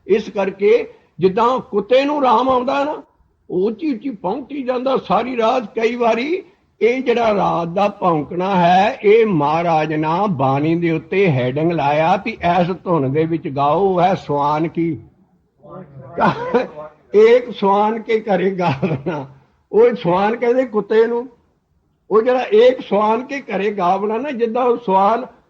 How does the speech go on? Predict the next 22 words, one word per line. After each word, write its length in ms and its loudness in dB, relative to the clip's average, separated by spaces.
ਉਹ 480 4
ਲੰਮੀ 840 -4
ਸਾਰੀ 280 2
ਹੇਕ 400 2
ਕੱਢ 220 -2
ਕੇ 200 -6
ਉਹ 120 2
ਕੁੱਤਾ 440 -2
ਗਾਉਂਦਾ 500 2
ਹੈ 40 0
ਨਾ, 240 -2
ਮਹਾਰਾਜ 400 2
ਨਾ 140 -2
ਉਹਦੀ 160 -2
ਧੁਨ 200 2
ਫੜ 260 2
ਲਈ। 200 -6
ਉਹ 100 0
ਕਹਿੰਦਾ, 480 -2
"ਆਹ 240 2
ਸ਼ਬਦ 380 -2
ਨਾ 280 -2